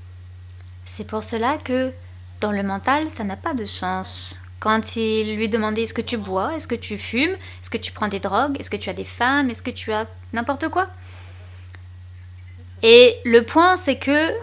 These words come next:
le, le bonheur ne dépend pas de ces choses, mais cela dépend de sa-, cela dépend surtout de savoir qui vous êtes. C'est cela qui vous rend heureux. Faites cela. Ces gens ne sont pas heureux. Vous l'avez fait. Vous connaissez tout cela.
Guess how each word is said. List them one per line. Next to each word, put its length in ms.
le, 560
le 80
bonheur 380
ne 100
dépend 400
pas 320
de 140
ces 200
choses, 500
mais 120
cela 300
dépend 420
de 140
sa-, 280
cela 320
dépend 340
surtout 320
de 80
savoir 400
qui 300
vous 280
êtes. 300
C'est 200
cela 300
qui 180
vous 340
rend 360
heureux. 320
Faites 460
cela. 460
Ces 200
gens 180
ne 100
sont 180
pas 300
heureux. 240
Vous 140
l'avez 300
fait. 280
Vous 140
connaissez 540
tout 140
cela. 280